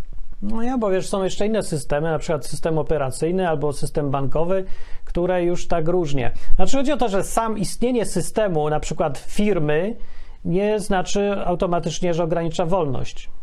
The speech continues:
Więc my mamy państwo, chcemy wypierdzielić w kosmos, większość na pewno tego państwa,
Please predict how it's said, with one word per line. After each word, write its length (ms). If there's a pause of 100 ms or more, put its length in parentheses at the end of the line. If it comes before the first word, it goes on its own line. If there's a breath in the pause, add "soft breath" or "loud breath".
(120)
Więc 360
my 380
mamy 520
państwo, 540
chcemy 380
wypierdzielić 760
w 80
kosmos, 680 (240 soft breath)
większość 720
na 120
pewno 340
tego 240
państwa, 480